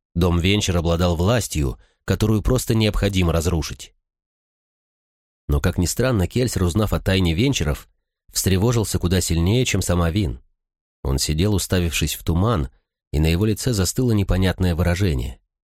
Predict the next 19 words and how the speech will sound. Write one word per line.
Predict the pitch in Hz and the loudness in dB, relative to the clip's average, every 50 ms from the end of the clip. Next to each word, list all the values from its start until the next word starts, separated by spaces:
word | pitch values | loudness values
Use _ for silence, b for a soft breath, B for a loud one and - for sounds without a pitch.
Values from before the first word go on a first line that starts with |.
| _ _ _ _ _ _ _ | _ _ _ _ _ _ _
Потом | - 78 - - 78 71 69 | -4 -4 -2 0 0 0 0
Кельсер | - - 107 107 - - 98 | 0 -2 -2 -2 0 0 0
машинально | 85 87 85 - 82 82 90 107 117 123 120 113 | 0 0 0 0 0 0 0 0 0 0 0 0
почесал | - - - - 82 - - 110 110 110 | -2 -2 -4 -4 -4 -2 -2 -2 -2 0
покрытые | - - - - 101 110 - 110 104 | -2 -2 -2 0 -2 0 0 0 -2
шрамами | - - 92 87 82 80 78 80 82 | 0 0 0 0 0 0 0 2 2
руки. | 85 92 85 - - 67 60 - - _ _ _ _ _ _ _ _ _ _ _ _ _ _ _ _ _ - | 2 0 0 -2 -4 -6 -8 -8 -12 _ _ _ _ _ _ _ _ _ _ _ _ _ _ _ _ _ -14
«Шрамы», — | - - - 131 139 113 80 73 69 69 - _ _ _ _ _ _ _ _ _ - | -8 -4 -2 -2 0 0 0 0 -2 -2 -4 _ _ _ _ _ _ _ _ _ -6
подумала | - 69 69 78 73 71 71 69 | -4 -2 0 0 2 2 0 0
Вин, — | 71 71 64 64 - _ _ _ - | 0 0 -2 -4 -8 _ _ _ -10
«вот | - 80 123 139 - - | -6 -4 -4 -2 -2 -2
оно. | 71 65 64 - - _ _ _ _ _ _ _ _ _ _ _ _ _ _ _ - | -2 -2 -4 -6 -8 _ _ _ _ _ _ _ _ _ _ _ _ _ _ _ -6
Он | - 98 110 123 | -4 -2 0 0
не | 120 120 | 0 0
о | 117 113 | 0 0
доме | 113 123 120 120 113 | 2 2 2 2 2
Венчер | 101 117 123 120 - - 82 85 | 2 2 0 0 0 -2 -2 0
думает | 85 85 78 73 71 67 - | 0 0 2 2 0 0 0
сейчас. | - 82 - - 76 65 67 - - - | -2 -2 -2 -2 -2 -4 -4 -6 -10 -14